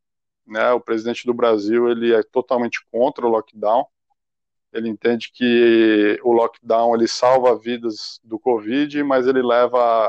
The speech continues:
à morte por outras causas. As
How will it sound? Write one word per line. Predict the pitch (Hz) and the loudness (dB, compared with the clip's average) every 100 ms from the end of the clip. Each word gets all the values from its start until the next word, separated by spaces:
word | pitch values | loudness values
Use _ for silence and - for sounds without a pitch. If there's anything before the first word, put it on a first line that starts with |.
| 113 | -2
à | |
morte | 107 107 110 - _ | -4 -2 -2 -4 _
por | 117 | -4
outras | 113 120 123 | -4 -4 -10
causas. | - 101 90 85 _ _ _ _ _ _ _ | -8 -8 -8 -10 _ _ _ _ _ _ _
As | _ | _